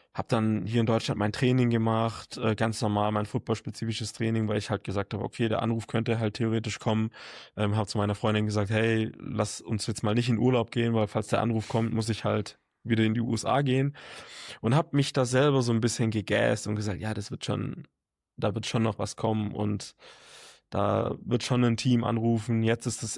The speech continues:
erste Fenster, wo die anrufen könnten. Dann nach dem Trainingscamp ist das nächste Fenster, wo die anrufen können. Und ja, so hab ich halt, bin ich halt so vor mich hingedümpelt. Aber jetzt rückblickend war die Zeit eigentlich gar nicht so lange, weil ich dann schon recht schnell gemerkt hab,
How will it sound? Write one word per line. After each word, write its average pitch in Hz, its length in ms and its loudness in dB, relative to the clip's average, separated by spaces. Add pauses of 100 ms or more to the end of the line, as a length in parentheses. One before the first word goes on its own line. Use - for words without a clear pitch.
(120)
erste 110 320 0
Fenster, 117 480 0
wo 113 120 4
die 110 140 2
anrufen 113 420 0
könnten. 110 580 0 (320)
Dann 107 400 -2
nach 110 220 0
dem 113 80 -4
Trainingscamp 113 640 2
ist 110 140 -6
das 107 140 -4
nächste 113 280 -2
Fenster, 113 420 0
wo 113 60 -2
die 113 140 0
anrufen 110 440 -2
können. 110 420 0 (760)
Und 113 440 2
ja, 120 220 2
so 127 120 -2
hab 127 120 0
ich 123 120 -4
halt, 123 320 -2
bin 120 120 -2
ich 123 60 0
halt 127 100 2
so 127 80 0
vor 131 200 -2
mich - 380 -2 (100)
hingedümpelt. 113 680 2
Aber 117 180 4
jetzt 117 180 0
rückblickend 135 480 0
war 131 140 2
die 151 100 0
Zeit 131 240 0
eigentlich 123 180 -4
gar 117 140 -2
nicht 117 160 -4
so 139 220 0
lange, 117 320 2
weil 113 120 2
ich 110 100 -6
dann 110 140 -2
schon 135 280 0 (380)
recht 127 200 -2
schnell 120 520 0 (420)
gemerkt 110 480 2
hab, 101 260 0